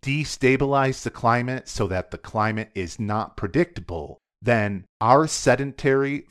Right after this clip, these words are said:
farming-based lifestyle that we have built all of civilization up on is not likely to be able to be maintained. Like sleeping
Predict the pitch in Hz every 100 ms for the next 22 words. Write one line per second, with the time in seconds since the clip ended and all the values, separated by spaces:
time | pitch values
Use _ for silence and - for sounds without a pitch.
0 | _ - 104 110 117 117 110 110 107 -
1 | - 92 101 110 - 117 110 113 113 98
2 | 78 104 92 - 104 95 - - _ -
3 | 98 110 120 123 - 107 95 85 - -
4 | 123 120 113 95 87 98 107 - 104 -
5 | 92 101 113 123 131 135 - _ - 139
6 | 143 139 - _ - 120 143 175 - 98
7 | 92 87 - 82 78 - - 95 95 82
8 | 73 78 - - - 92 73 - _ 98
9 | 92 71 - - 127 139 110 - - -
10 | _ _ _ _ _ _ _ _ _ _
11 | _ _ _ _ - 117 156 175 - -
12 | - - 117 127 123 127 120